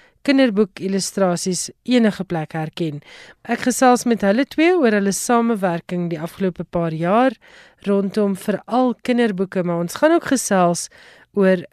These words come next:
'n strokiesboek vir volwassenes.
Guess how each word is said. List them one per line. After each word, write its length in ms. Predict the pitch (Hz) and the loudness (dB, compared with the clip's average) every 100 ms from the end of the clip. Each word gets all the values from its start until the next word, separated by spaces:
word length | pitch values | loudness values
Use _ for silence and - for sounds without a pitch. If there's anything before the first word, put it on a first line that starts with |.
| - | -2
'n 340 | 196 185 175 - | 0 0 -2 -8
strokiesboek 1080 | - - - 320 359 - 277 - 185 175 - | -8 -8 0 4 4 4 -2 -2 -6 -6 -10
vir 180 | - 170 | -8 -8
volwassenes. 1160 | - 175 160 156 156 - 165 143 139 - - | -6 -6 -4 -6 -6 -8 -8 -10 -12 -14 -14